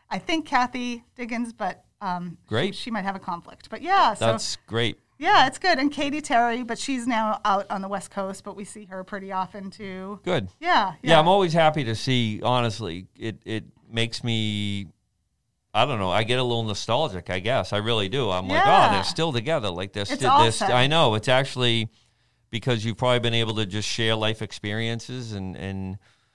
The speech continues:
Speaker 2: uh, t-, you know, talk about your children and just, I don't wanna say struggles that you've gone through,
Speaker 1: Oh,
Speaker 2: but just,
Speaker 1: absolutely.
Speaker 2: yeah, ups and
Speaker 1: Yeah.
Speaker 2: downs, right. And, and, um, that's one of the reasons why, like I said, I, I kinda wanted to do this was the whole reconnect. Um, I, I mean,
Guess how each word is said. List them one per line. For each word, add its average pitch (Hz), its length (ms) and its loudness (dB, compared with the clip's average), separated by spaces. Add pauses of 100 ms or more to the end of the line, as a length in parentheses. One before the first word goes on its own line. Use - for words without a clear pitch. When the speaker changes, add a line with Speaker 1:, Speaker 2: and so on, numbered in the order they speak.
(500)
Speaker 2:
uh, 85 460 -4
t-, - 160 -8
you 113 100 -4
know, 98 120 -2
talk 110 280 0
about 123 200 -2
your 110 100 -6
children 127 500 -2
and 98 160 -6
just, - 600 -12
I 107 200 -6
don't 131 100 -2
wanna 98 120 -2
say 90 140 -10
struggles 110 480 -4
that 90 100 -6
you've 104 140 -6
gone 107 260 -2
through, 120 180 -10
Speaker 1:
Oh, 285 60 0
Speaker 2:
but 269 100 4
just, - 140 -6
Speaker 1:
absolutely. - 240 -2
Speaker 2:
yeah, 285 140 6
ups - 280 2
and - 60 -2
Speaker 1:
Yeah. 285 100 2
Speaker 2:
downs, 110 220 2
right. 110 300 2
And, 107 260 -2
and, 107 360 0
um, 101 380 2 (1200)
that's 131 200 0
one 175 100 2
of 160 60 2
the 151 100 0
reasons 139 260 0
why, 123 240 4
like 117 200 2
I - 100 0
said, 131 180 -2 (220)
I, 98 60 -4
I 107 40 -2
kinda 139 300 -2
wanted 113 240 -2
to 95 40 -8
do 107 120 -2
this 120 240 -2
was 98 140 -4
the 95 100 -2
whole 107 260 -2
reconnect. 101 880 -4
Um, 92 720 -2 (840)
I, - 300 -2
I 104 40 2
mean, 95 300 0